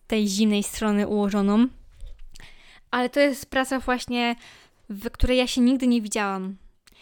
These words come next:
Ja zawsze wiedziałam, że jestem człowiekiem stworzonym do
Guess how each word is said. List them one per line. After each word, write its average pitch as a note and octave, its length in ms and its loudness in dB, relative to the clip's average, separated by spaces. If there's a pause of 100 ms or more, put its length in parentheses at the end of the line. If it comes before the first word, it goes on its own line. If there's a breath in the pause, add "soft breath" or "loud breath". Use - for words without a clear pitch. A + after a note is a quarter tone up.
(260 soft breath)
Ja A3+ 140 -2
zawsze D4 340 0
wiedziałam, C4 520 0
że A#3+ 100 -2
jestem B3 320 -2
człowiekiem C4 600 -2
stworzonym A#3+ 800 -2
do A3+ 500 0